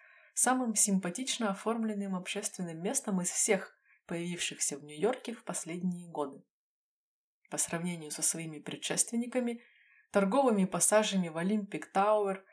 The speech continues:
галерее, Ситикорп Центр, Атриум Трамп Тауэр производит впечатление большей теплоты, гостеприимности, роскоши и жизнерадостности. Этот обзор имел положительные последствия.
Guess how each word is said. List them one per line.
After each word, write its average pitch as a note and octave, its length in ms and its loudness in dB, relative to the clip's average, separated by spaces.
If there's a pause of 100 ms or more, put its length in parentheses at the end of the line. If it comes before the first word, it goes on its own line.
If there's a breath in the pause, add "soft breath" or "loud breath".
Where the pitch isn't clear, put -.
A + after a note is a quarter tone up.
(220 soft breath)
галерее, F#3+ 760 2 (440)
Ситикорп A3+ 640 -2
Центр, G3 520 0 (320)
Атриум D#3 520 -2
Трамп D#3+ 480 -4
Тауэр A#3+ 520 6
производит A3 540 -2
впечатление G#3+ 920 -4
большей F#3+ 480 4
теплоты, D#3+ 580 -6 (320 loud breath)
гостеприимности, G#3+ 1200 0 (220)
роскоши E3 720 0 (280)
и C4 100 -6
жизнерадостности. D#3 1000 -4 (1160)
Этот E3+ 300 -4
обзор F3+ 360 2
имел F#3+ 260 0
положительные D#3+ 680 -6
последствия. - 640 -6